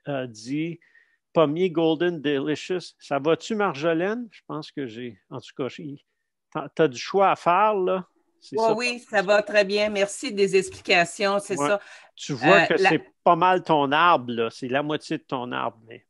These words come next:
Speaker 2: Ouais, c'est ça. Puis la branche qui monte ici, euh, la, la, la section que vous m'aviez dit de garder, euh, c'est
Speaker 1: Ouais.
Speaker 2: celle qui est à l'est.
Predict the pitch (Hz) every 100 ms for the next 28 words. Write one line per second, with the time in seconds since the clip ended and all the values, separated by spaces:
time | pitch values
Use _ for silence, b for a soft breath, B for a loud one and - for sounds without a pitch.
0 | _ 165 170 175 170 170 185 160 - 190
1 | 180 - 208 147 190 165 180 208 269 269
2 | - 185 180 196 202 208 185 - - 233
3 | 247 240 170 156 151 151 b b b _
4 | 151 170 - 185 - 190 190 220 196 -
5 | 247 240 - 208 180 170 175 185 170 185
6 | 165 175 196 185 160 180 170 160 175 220
7 | 240 247 b b b - 165 170 170 165
8 | 196 - 233 226 - 196 190 180 185 202
9 | 202 - - -